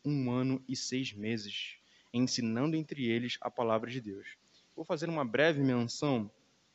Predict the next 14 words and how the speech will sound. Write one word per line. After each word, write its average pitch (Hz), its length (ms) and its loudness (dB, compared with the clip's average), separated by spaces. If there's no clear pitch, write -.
dessa 110 220 -2
passagem, 123 560 4
já 139 120 6
que 143 140 0
ela 143 100 4
não 135 160 2
é 131 60 4
o 135 80 4
nosso 131 460 0
objeto 123 580 4
central 143 580 4
aqui 120 220 -4
de 107 140 -12
estudo. 101 480 -14